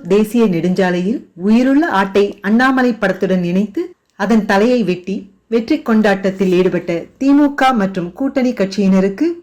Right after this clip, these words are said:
பி ஜே பி சார்பில் கடும் கண்டனம். கிருஷ்ணகிரி மாவட்டம் ஹோசூரில் பி ஜே பியின்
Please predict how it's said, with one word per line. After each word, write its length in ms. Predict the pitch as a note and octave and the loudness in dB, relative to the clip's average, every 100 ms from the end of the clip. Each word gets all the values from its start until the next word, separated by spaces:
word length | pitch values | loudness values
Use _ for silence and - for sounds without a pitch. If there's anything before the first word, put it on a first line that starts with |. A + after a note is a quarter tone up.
| - | -6
பி 160 | G#3 B3+ | 0 2
ஜே 120 | C4+ | 2
பி 160 | C4 B3 | 2 0
சார்பில் 440 | A3+ G#3+ G3 G#3 G#3 - | 0 2 2 0 -2 -4
கடும் 360 | A3+ A#3 B3+ A#3 | 0 0 0 -2
கண்டனம். 520 | A3+ G3 F#3+ D3+ C#3+ - _ _ _ _ _ _ _ | -2 0 0 -2 -8 -12 _ _ _ _ _ _ _
கிருஷ்ணகிரி 480 | C#4+ C#4 E4 D#4+ D4+ | -2 0 2 4 4
மாவட்டம் 500 | A#3+ G#3+ A3 A3 G#3+ | 4 2 0 0 -4
ஹோசூரில் 580 | F3 F3+ F#3+ F#3+ G#3 F4+ - _ _ | -2 0 2 0 0 -4 -10 _ _
பி 160 | A3 C#4 | 0 2
ஜே 160 | C#4+ D4 | 4 2
பியின் 400 | C#4+ C4 C4 | 2 0 0